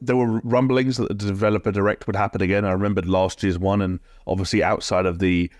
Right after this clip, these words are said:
surprise announcement and shadow drop of Hi-Fi Rush, which was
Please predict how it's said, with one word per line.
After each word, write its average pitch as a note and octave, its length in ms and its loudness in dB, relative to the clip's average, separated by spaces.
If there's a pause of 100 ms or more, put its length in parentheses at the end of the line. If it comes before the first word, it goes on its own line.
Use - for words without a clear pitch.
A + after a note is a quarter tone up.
(160)
surprise F#2+ 540 0
announcement F#2 680 -2
and F2 180 -2
shadow G2 300 0
drop F2 300 -2
of F2+ 180 0
Hi-Fi F#2+ 420 0
Rush, G2+ 340 0
which - 220 -2
was F2+ 220 -4